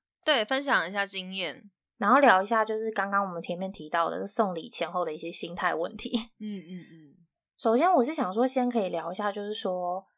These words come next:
Speaker 2: 第一次送礼物的话，如果你今天是第一次喜欢一个艺人，然后你其实这辈子也没送过礼物给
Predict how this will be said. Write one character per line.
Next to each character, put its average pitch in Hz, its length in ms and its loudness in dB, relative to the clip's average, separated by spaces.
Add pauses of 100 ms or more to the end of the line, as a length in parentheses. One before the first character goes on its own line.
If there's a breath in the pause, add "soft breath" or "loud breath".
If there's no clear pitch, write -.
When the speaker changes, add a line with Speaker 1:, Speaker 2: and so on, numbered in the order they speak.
(240)
Speaker 2:
第 311 160 2
一 330 60 -2
次 320 180 0
送 226 300 4
礼 160 160 -4
物 185 160 -4
的 - 80 -6
话， 165 160 -6
如 202 100 4
果 294 80 8
你 196 120 4
今 214 80 0
天 220 100 4
是 240 80 4
第 220 240 -2
一 214 80 -6
次 214 380 -2
喜 - 160 -4
欢 180 200 -4
一 180 60 -12
个 170 180 -4
艺 180 180 -8
人， 156 340 -8
然 170 120 -6
后 220 200 4
你 185 200 0
其 185 160 -4
实 180 60 -6
这 220 100 -2
辈 208 160 0
子 190 120 -8
也 165 80 -6
没 170 120 -8
送 196 220 0
过 196 120 0
礼 165 140 -4
物 180 160 -4
给 - 120 -6